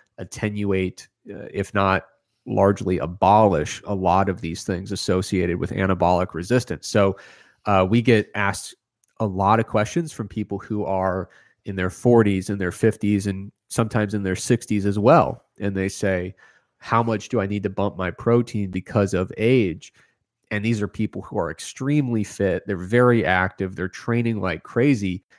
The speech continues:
And in most cases, the answer is probably somewhere between not at all and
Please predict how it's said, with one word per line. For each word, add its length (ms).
And 100
in 120
most 340
cases, 480
the 180
answer 500
is 300
probably 400
somewhere 380
between 560
not 240
at 100
all 480
and 340